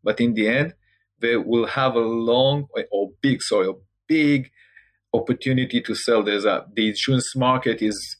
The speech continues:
huge. So if you are successful startups or B two B s-, insurtech startups, you will be profitable, is faster,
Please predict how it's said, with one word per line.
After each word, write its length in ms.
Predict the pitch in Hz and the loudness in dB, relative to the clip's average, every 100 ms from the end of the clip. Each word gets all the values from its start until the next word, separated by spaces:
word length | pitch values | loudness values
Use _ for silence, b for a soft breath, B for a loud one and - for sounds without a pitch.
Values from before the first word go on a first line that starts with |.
| _ _ _ | _ _ _
huge. 640 | - 123 147 139 - - - _ | -12 -2 4 4 2 -10 -14 _
So 200 | - 110 | -6 -2
if 240 | 107 139 139 | 0 0 2
you 100 | 120 | 2
are 80 | |
successful 880 | 113 - - - 113 - - 87 - _ _ _ _ | 2 -4 -8 -2 -2 -2 -6 -6 -6 _ _ _ _
startups 840 | - - 113 107 80 71 - - _ _ _ | -14 -2 0 2 0 -6 -8 -12 _ _ _
or 100 | - | -8
B 180 | 92 135 | -2 0
two 100 | 120 | 0
B 120 | 123 | 0
s-, 180 | 123 - _ _ _ | 0 -2 _ _ _
insurtech 360 | 104 - 131 113 | -6 -2 -2 -2
startups, 580 | - 127 143 165 175 - _ _ _ _ _ _ | -2 0 2 0 -2 -10 _ _ _ _ _ _
you 200 | 104 123 | -4 0
will 280 | 123 127 - _ - | 2 2 -2 _ -10
be 220 | 107 110 _ _ _ _ _ | -8 -8 _ _ _ _ _
profitable, 580 | - 147 143 156 160 151 | 0 0 0 0 2 2
is 280 | 143 170 143 - 135 | 2 0 -2 -8 -6
faster, 540 | - 160 165 208 202 | 0 0 0 0 -2